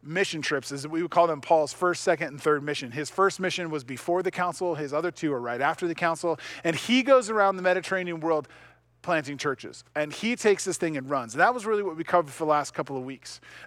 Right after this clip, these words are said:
<clears throat> He comes back to Jerusalem, and we touched on this last week, knowing his, is given prophetic words that he's gonna be arrested when he comes. But there's something for Paul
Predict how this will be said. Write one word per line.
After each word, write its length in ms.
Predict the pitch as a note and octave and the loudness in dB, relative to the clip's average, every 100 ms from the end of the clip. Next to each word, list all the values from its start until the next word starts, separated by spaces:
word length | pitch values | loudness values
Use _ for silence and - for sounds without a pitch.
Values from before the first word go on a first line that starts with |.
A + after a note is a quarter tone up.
| - | -8
<clears throat> 260 | B3 G3 C#3 | -6 -6 -4
He 160 | G#3+ | -2
comes 260 | A3+ A#3 D#3+ | 2 2 6
back 240 | F3 G#3 | 6 6
to 100 | A3+ | 4
Jerusalem, 400 | E3 F#3 F3+ D#3 | -2 0 0 -2
and 100 | D#3 | -2
we 60 | D#3 | -4
touched 300 | - E3 - | -2 -2 0
on 80 | E3+ | -4
this 160 | C#3+ | 0
last 260 | C#3 C#3 - | 2 2 -2
week, 160 | B2+ - - - - | -8 -8 -18 -20 -16
knowing 480 | C#3+ E3+ G3+ A3+ A3+ | -2 4 4 4 -2
his, 220 | F#3+ F3 | -4 -8
is 340 | D3+ D#3+ D3+ C#3 | -4 -2 -2 0
given 240 | F3 F#3 | 2 0
prophetic 380 | D#3+ D#3 F3+ C3+ | 0 2 4 4
words 320 | D#3+ F#3 F#3 | 2 2 0
that 80 | C#3+ | -4
he's 220 | A#2+ F#3+ | -6 -8
gonna 180 | G3+ A3 | -4 -4
be 140 | G3+ G3+ | 0 0
arrested 480 | D#3+ E3 - F#3 | 2 0 0 -4
when 120 | D3+ C#3 | -4 -6
he 80 | |
comes. 520 | C3 E3 A#2+ A#2 - - _ _ _ _ _ _ _ _ - - - | -4 -4 -4 -6 -14 -18 _ _ _ _ _ _ _ _ -20 -20 -8
But 100 | E3+ | -2
there's 140 | F3+ | 0
something 360 | - A#3+ D4+ C4 | 2 2 2 0
for 200 | - G3 | 0 -2
Paul 500 | - G#3 G3 C#3 | 2 4 4 2